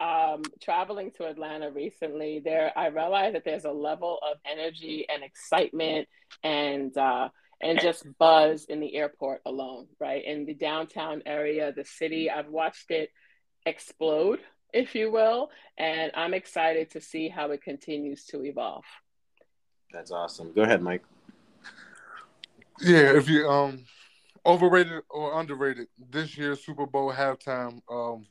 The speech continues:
Speaker 3: performers.
Speaker 1: Oh.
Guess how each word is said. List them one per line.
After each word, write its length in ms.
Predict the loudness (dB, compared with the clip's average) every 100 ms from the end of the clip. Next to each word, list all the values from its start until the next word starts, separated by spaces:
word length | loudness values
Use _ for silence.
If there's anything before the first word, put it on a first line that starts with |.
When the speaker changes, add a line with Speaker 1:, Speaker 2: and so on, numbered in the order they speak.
| _ _ -14
Speaker 3:
performers. 560 | -10 -4 -2 -4 -10 -18 _ _ _ _ _ _ _ _ _ _ _ _ _ _ _ _ _ -12 -6
Speaker 1:
Oh. 1200 | -4 -4 -4 -4 -6 -8 -10 -12 -12 -14 -16